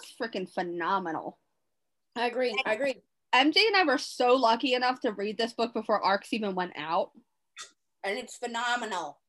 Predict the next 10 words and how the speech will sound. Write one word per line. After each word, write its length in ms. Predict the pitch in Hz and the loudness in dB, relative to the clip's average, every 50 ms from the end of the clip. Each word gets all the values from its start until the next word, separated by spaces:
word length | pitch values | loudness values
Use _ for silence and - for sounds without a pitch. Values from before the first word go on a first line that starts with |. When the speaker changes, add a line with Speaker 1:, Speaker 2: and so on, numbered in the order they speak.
| _ _ - | _ _ 0
Speaker 1:
And 320 | 240 240 240 233 233 226 208 - - _ _ _ _ | 2 4 4 4 2 0 -2 -2 -4 _ _ _ _
I 140 | - 226 247 | 4 4 6
think 220 | 247 320 311 311 - | 6 6 4 4 4
we 120 | 254 262 | 0 4
both 220 | 247 294 285 294 - - _ _ | 6 6 6 6 4 -2 _ _
died 380 | - 208 208 214 214 208 202 196 | 2 6 6 8 8 8 6 6
over 240 | 180 185 196 190 196 | 6 4 4 4 2
this 220 | 190 185 185 196 - | 2 2 0 0 2
book 240 | - 208 202 - _ | 2 2 2 2 _
because 360 | 202 185 - - 202 190 214 | -4 -2 0 0 0 0 -2